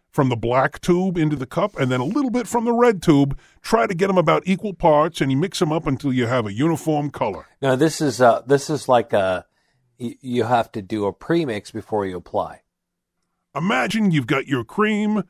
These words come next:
Speaker 1: and you got your eggs and you, you put 'em in a bowl, and instead of mixing it until well blended, you just kind of push it, push the yolks around with the back of a spoon.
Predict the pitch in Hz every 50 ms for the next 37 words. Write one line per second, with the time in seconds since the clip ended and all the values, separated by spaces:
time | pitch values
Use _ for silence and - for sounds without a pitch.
0 | _ _ _ _ - 120 123 123 120 117 127 127 - - 120 110 123 147 170 180
1 | 180 180 170 160 147 - - - _ _ _ _ _ _ _ _ _ _ _ _
2 | _ _ _ - - 120 117 117 117 113 110 107 107 107 110 110 110 104 101 -
3 | - 170 175 170 170 160 143 123 113 131 139 143 147 147 143 147 147 143 139 _
4 | _ _ _ _ _ _ _ - 131 127 127 123 120 117 117 117 113 113 110 120
5 | 127 - - - 220 233 226 190 135 131 143 185 190 - - 170 147 143 139 123
6 | 123 - 160 143 127 - - 151 147 143 131 127 120 120 139 156 170 165 135 123
7 | 143 151 151 147 139 120 110 104 104 - _ _ _ _ _ _ _ _ _ -
8 | - 131 135 170 160 - - - 156 160 156 147 123 110 107 113 110 104 - -
9 | - 175 160 - 170 160 - _ _ - - 190 180 - - 151 131 123 127 135
10 | 135 - - 143 120 113 120 117 123 127 123 127 117 117 - 110 90 - 113 107
11 | 107 - - 101 95 - - - - 131 120 113 101 90 78 73 -